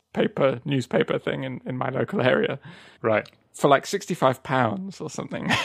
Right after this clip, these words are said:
Speaker 1: <laughs>
Speaker 2: Nice.
Speaker 1: My absolute first guitar. And I still have it at my parents' house. And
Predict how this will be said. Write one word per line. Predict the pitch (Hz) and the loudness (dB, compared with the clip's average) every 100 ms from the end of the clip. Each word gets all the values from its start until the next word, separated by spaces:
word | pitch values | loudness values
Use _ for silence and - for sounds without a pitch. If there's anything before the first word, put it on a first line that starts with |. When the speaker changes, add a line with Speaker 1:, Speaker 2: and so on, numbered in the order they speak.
| - | 4
Speaker 1:
<laughs> | 202 - 180 - 185 - - 113 | 4 6 2 2 0 -2 -2 -2
Speaker 2:
Nice. | 110 104 104 - | 2 2 2 4
Speaker 1:
My | 135 | 4
absolute | 135 160 - 147 135 | 6 4 2 0 0
first | - 139 117 | 4 4 4
guitar. | 139 - 117 110 - _ - _ _ _ - | 0 0 0 0 -4 _ -20 _ _ _ 0
And | 131 | 2
I | |
still | 123 - 180 | 2 4 4
have | 147 127 | 6 4
it | 120 - | 2 -2
at | - | -6
my | 135 | -4
parents' | 135 127 123 139 | -2 -2 -2 -4
house. | 131 - - - _ _ _ _ _ _ _ _ _ _ _ _ _ | -6 -6 -10 -18 _ _ _ _ _ _ _ _ _ _ _ _ _
And | 165 175 | 2 2